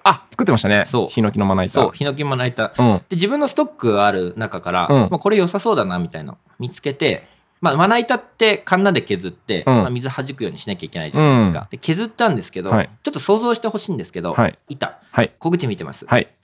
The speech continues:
Speaker 2: まあ、通常、板目だったら、
Speaker 1: うん。
Speaker 2: ただの山じゃないですか。
Speaker 1: うんうん。
Speaker 2: ただの凸というか。
Speaker 1: はい。
Speaker 2: それがね、その木が、Mになってたんですよ。
Speaker 1: あ、Mになってた気がしますね。
Speaker 2: そう。Mになってて、ちょっと木目が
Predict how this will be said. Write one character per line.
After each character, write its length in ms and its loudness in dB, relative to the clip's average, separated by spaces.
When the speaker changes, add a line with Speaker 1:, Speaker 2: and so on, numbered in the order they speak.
Speaker 2:
ま 80 -6
あ、 40 -8
通 280 -2
常、 320 4
板 220 4
目 80 4
だ 100 2
っ 100 -8
た 120 -4
ら、 260 2
Speaker 1:
う 60 2
ん。 180 4
Speaker 2:
た 140 -2
だ 100 4
の 120 2
山 280 0
じ 100 -4
ゃ 40 -6
な 100 -12
い 40 -20
で 60 -18
す 80 -16
か。 160 -20
Speaker 1:
う 100 4
ん 140 6
う 80 4
ん。 100 4
Speaker 2:
た 140 0
だ 100 2
の 80 -4
凸 300 -4
と 80 -6
い 100 -6
う 60 -14
か。 140 -16
Speaker 1:
は 140 4
い。 140 -2
Speaker 2:
そ 120 0
れ 40 4
が 80 4
ね、 260 -2
そ 220 0
の 140 2
木 220 -6
が、 360 -2
M 300 6
に 140 2
な 80 -2
っ 60 -8
て 80 -20
た 100 -8
ん 20 -10
で 60 -16
す 80 -12
よ。 40 -16
Speaker 1:
あ、 240 6
M 160 6
に 40 6
な 80 6
っ 60 -2
て 80 -18
た 280 2
気 120 -6
が 100 4
し 100 -2
ま 120 0
す 80 -8
ね。 120 -8
Speaker 2:
そ 60 -2
う。 0 -
M 160 0
に 80 4
な 140 2
っ 60 -12
て 100 -6
て、 220 -2
ち 80 0
ょ 20 2
っ 40 -6
と 120 -6
木 320 -2
目 140 0
が 180 0